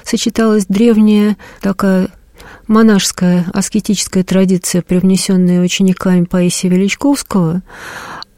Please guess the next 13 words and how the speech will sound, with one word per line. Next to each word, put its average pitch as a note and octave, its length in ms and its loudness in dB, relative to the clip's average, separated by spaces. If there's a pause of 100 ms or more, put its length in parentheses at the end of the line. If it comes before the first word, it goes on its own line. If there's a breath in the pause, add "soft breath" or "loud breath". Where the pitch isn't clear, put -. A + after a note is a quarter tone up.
(140)
а G3 300 2
с F#3 60 -4
другой G3 280 0
стороны, A3 840 0
э, G3 440 0 (540)
сразу A3+ 500 0
же F3+ 100 0
практически, F#3+ 580 -2
как G3+ 180 -2
только G#3 300 0
это G3 140 0
старчество F#3+ 560 -2
там, F3+ 280 0